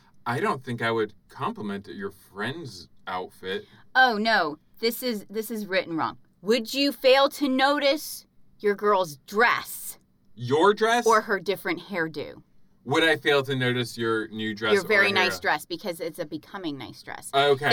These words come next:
Speaker 2: They have the word girlfriend as two words,
Speaker 1: Oh, a
Speaker 2: and
Speaker 1: girl
Speaker 2: it's apostrophed.
Speaker 1: Uh, oh, like
Speaker 2: It's,
Speaker 1: possessive.
Speaker 2: yeah,
Speaker 1: Yeah,
Speaker 2: it's,
Speaker 1: okay,
Speaker 2: it's
Speaker 1: okay.
Speaker 2: weirdly written.
Speaker 1: Okay, well, this was nineteen fifty-three before grammar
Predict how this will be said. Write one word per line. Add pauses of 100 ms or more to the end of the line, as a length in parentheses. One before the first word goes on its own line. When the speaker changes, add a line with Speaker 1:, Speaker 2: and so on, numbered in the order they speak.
Speaker 2:
They
have
the
word
girlfriend
as
two
words,
Speaker 1:
Oh,
a
Speaker 2:
and
Speaker 1:
girl
Speaker 2:
it's
apostrophed.
Speaker 1:
Uh,
oh,
like (100)
Speaker 2:
It's,
Speaker 1:
possessive.
Speaker 2:
yeah, (160)
Speaker 1:
Yeah,
Speaker 2:
it's,
Speaker 1:
okay,
Speaker 2:
it's
Speaker 1:
okay.
Speaker 2:
weirdly
written. (100)
Speaker 1:
Okay,
well,
this
was
nineteen
fifty-three
before
grammar